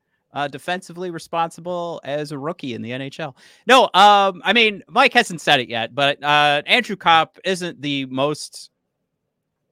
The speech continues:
uh, i-, is not the furthest to the bottom or furthest to the left, but just to kinda call out the, um, use of these deployment statistics and focusing on one area, this is when you take one extra step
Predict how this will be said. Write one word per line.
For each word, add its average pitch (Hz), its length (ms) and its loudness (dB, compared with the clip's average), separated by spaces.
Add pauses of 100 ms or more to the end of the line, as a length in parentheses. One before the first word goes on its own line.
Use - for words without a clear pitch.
(160)
uh, 127 680 -2
i-, 165 160 -4
is 160 160 -10
not 185 160 -2
the 151 80 -6
furthest 160 500 -4
to 165 60 -6
the 143 80 -4
bottom 135 380 0
or 117 80 -6
furthest 120 460 -6
to 123 60 -6
the 113 80 -6
left, 107 440 -10
but 104 200 -6 (800)
just - 200 -10
to 285 40 -14
kinda 247 240 2
call 156 320 4
out 143 340 0 (120)
the, 131 400 -6
um, 113 500 -6 (220)
use 214 800 -4 (1000)
of 156 180 0
these 175 280 -8
deployment 180 680 -6
statistics 185 760 -8
and 135 100 -12
focusing 151 540 -6
on 139 100 -4
one 143 220 -4
area, 143 420 -2
this 135 180 -12
is 139 140 -14
when 135 140 -8
you 131 120 -8
take 123 280 -8
one 120 360 -8
extra 123 380 -8
step - 500 -2